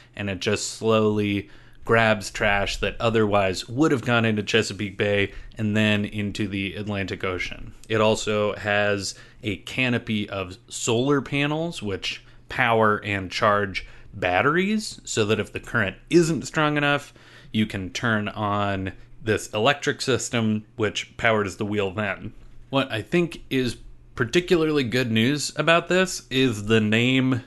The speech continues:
Mister Trash Wheel. Mister Trash Wheel is the first in a family of these floating trash barges, and by all accounts,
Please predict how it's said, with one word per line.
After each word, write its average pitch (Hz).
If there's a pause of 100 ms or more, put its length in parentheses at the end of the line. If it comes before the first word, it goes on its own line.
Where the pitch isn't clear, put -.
Mister 120
Trash 110
Wheel. 92 (240)
Mister -
Trash 147
Wheel 127
is 110
the 104
first - (140)
in 113
a 101
family 120
of 104
these 101
floating 104 (340)
trash 110 (240)
barges, 120 (340)
and 117
by 135
all 165
accounts, 147